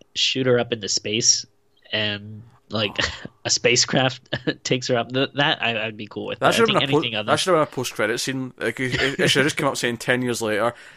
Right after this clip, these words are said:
Speaker 2: after
Speaker 1: <laughs>
Speaker 2: realising what's happening with this body, they decide to shoot her into space on an unmanned craft, and we just
Speaker 1: Yeah.
Speaker 2: see the rocket go up.
Speaker 1: That would be pretty dope. <laughs>
Speaker 2: That, that'd have been a balls-out ending.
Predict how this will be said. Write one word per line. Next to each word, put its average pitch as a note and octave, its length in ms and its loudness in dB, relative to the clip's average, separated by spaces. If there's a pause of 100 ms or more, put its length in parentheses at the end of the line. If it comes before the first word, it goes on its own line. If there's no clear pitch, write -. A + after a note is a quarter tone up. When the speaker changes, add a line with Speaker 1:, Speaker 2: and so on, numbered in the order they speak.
(100)
Speaker 2:
after B2 460 4 (100)
Speaker 1:
<laughs> - 100 -14
Speaker 2:
realising B2+ 600 4
what's A#2+ 160 -4
happening A#2 420 0
with A2+ 120 -4
this A2+ 140 -4
body, A2 380 -2 (300)
they B2 100 2
decide A#2+ 360 0
to A#2+ 60 -6
shoot A#2+ 180 -2
her G#2+ 80 -2
into A2+ 160 -6
space G#2+ 360 -4
on A2+ 80 -4
an A2 80 -2
unmanned A2 380 0
craft, - 480 -8 (260)
and A#2+ 80 -6
we A#2 60 -2
just A#2+ 140 0
Speaker 1:
Yeah. G#2+ 80 2
Speaker 2:
see A#2 140 0
the A2 120 -2
rocket G#2+ 320 -4
go A2+ 220 -6
up. - 180 -14 (840)
Speaker 1:
That A#2+ 200 2
would B2 140 4
be A2+ 100 -4
pretty - 240 -4
dope. - 360 -8
<laughs> - 140 -2
Speaker 2:
That, C#3 140 4
that'd C#3+ 80 6
have C#3+ 140 6
been C3+ 160 0
a A#2+ 60 2
balls-out A2+ 580 2
ending. A2 420 -4